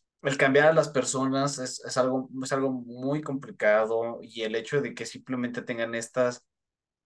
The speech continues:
bases de respeto ya incluidas en su persona para poder respetar a las personas que tienen discapacidades o capacidades diferentes, como se le quiera llamar, es,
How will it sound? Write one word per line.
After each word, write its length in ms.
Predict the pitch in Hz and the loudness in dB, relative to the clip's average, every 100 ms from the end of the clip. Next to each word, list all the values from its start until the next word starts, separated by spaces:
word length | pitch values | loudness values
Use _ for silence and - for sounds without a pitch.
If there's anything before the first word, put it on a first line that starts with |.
| _ | _
bases 500 | 110 117 123 - 131 | -2 4 4 2 -2
de 100 | 131 | -2
respeto 960 | 117 110 - - 117 117 120 113 110 110 | -2 -6 -8 0 2 2 0 -2 -2 0
ya 300 | 113 110 120 | 4 6 4
incluidas 720 | 123 127 123 113 113 117 120 | 2 -2 -4 -4 -6 -6 -6
en 100 | 113 | -10
su 180 | 110 - | -12 -6
persona 480 | 101 110 107 107 | -6 -4 -4 -2
para 220 | 104 104 104 | 0 0 0
poder 260 | 101 104 | -6 -6
respetar 480 | 107 - - 107 101 107 | -6 -10 -6 -4 -4 -6
a 80 | |
las 160 | 104 110 | -12 -14
personas 500 | - - 107 107 107 | -14 -12 -8 -6 -8
que 120 | - | -10
tienen 360 | - 101 104 104 | -14 -10 -10 -10
discapacidades 640 | 110 - - 107 107 110 | -12 -12 -10 -2 0 0
o 100 | 117 | -2
capacidades 560 | 113 104 104 113 110 113 | -2 0 -2 0 0 0
diferentes, 520 | 110 104 104 107 117 | -6 -2 -2 -4 -8
como 220 | 107 104 | -8 -8
se 120 | 113 | -6
le 140 | 98 98 | -8 -8
quiera 260 | 120 117 | -4 0
llamar, 400 | 113 98 104 127 - - - _ | 0 -2 -2 -4 -6 -20 -20 _
es, 360 | 117 117 - | -6 -4 -6